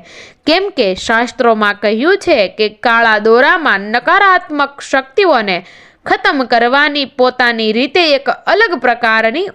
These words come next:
ઉર્જા હોય છે. અને તમે પોતે તમારા હાથેથી કાળા દોરાનો ઉપાય વેદ પુરાણ અનુસાર કોઈ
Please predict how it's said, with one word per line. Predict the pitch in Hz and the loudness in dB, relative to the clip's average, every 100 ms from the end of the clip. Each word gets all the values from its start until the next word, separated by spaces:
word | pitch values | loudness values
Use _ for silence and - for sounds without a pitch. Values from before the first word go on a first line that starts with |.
| - | -2
ઉર્જા | 262 254 233 202 | 0 2 0 0
હોય | 196 196 190 185 | 0 0 0 -2
છે. | 196 175 170 - - - - | -2 -2 -4 -8 -20 -20 -8
અને | 262 311 | -4 -2
તમે | 349 349 339 349 | -2 -2 0 -4
પોતે | 349 302 330 339 403 | 0 2 2 2 0
તમારા | 277 254 240 233 220 | 0 0 0 2 0
હાથેથી | 220 226 226 330 339 277 220 | 0 -2 0 0 -2 -2 -2
કાળા | - 214 226 220 | 0 0 2 2
દોરાનો | 208 220 220 214 208 | 2 2 2 0 -2
ઉપાય | - 233 294 311 214 175 - - _ | -2 0 2 2 2 -2 -12 -20 _
વેદ | 226 320 453 480 | -2 0 2 -2
પુરાણ | 320 285 240 233 | 0 0 2 0
અનુસાર | 240 233 247 311 359 262 185 | 0 0 -2 0 2 2 2
કોઈ | 180 _ 349 453 494 | -2 _ 0 2 2